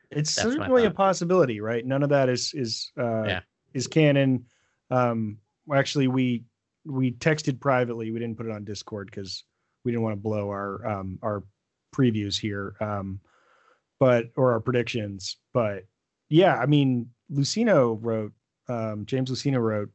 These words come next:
Speaker 1: Plagueis, and it's a fantastic book. And
Speaker 2: Yeah.
Speaker 1: I, I think they should just, just pull that right on into canon. It is so good.
Speaker 2: Yeah.
Speaker 1: And I know they wanna leave themselves some room, but there's, like, it's so precise and so beautiful, that book. Like, please go read it.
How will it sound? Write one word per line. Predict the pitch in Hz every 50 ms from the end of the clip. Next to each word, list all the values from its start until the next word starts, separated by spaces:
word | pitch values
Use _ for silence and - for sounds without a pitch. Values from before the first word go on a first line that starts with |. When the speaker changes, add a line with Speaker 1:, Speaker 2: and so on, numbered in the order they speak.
| _ _ _ _ _ -
Speaker 1:
Plagueis, | - 127 113 107 107 101 95 -
and | 110 101
it's | 101 95 -
a | 98
fantastic | - - 117 107 98 95 101 95 95 95 - 107 107 -
book. | 110 107 104 110
And | - 113 110 110
Speaker 2:
Yeah. | - - 92 90 85 - _ _ _ _ _ _ _
Speaker 1:
I, | - 131 135 139 143 -
I | 139 147
think | 156 165 147
they | 135 127
should | 120 113 113
just, | 113 123 107 - - _ _ _ _ _ _
just | - 123 107 - - -
pull | - 143 147 147
that | 143 139 135 117
right | 120 120 127 127
on | 131 127 127 127
into | 131 131 131 131
canon. | 123 - 120 107 101 101 98 101 101 -
It | 113 113
is | 110 - - -
so | 131 120 113 110
good. | 110 113 107 104 104 98 101 - _ _ -
Speaker 2:
Yeah. | 170 135
Speaker 1:
And | 113 107 104 - _ _ _ _ _ _ _ - -
I | 131
know | 151 160 160
they | 156 151
wanna | 147 143 135 131
leave | 127 131 120
themselves | 123 120 113 - 127 120 -
some | 117 110
room, | 113 127 135 135 135 131
but | 123 117
there's, | 120 120 110 104 - - -
like, | 143 131 123 - _ _ _ _ _ _ -
it's | 165 151 - -
so | - - - 175 175 190
precise | 185 - 208 196 160 151 - - 135 120 120 127 127 - -
and | 131 117 110
so | - - 120 123
beautiful, | 117 110 113 110 113 113 117 113 - 147 143 143
that | 135 131 127 123
book. | 131 131 127 123 -
Like, | 120 107 101 - _ _ _ _ _ _ _
please | - - 143 131 131 120
go | 117 127 117
read | 113 113 113 113 117
it. | 120 123 123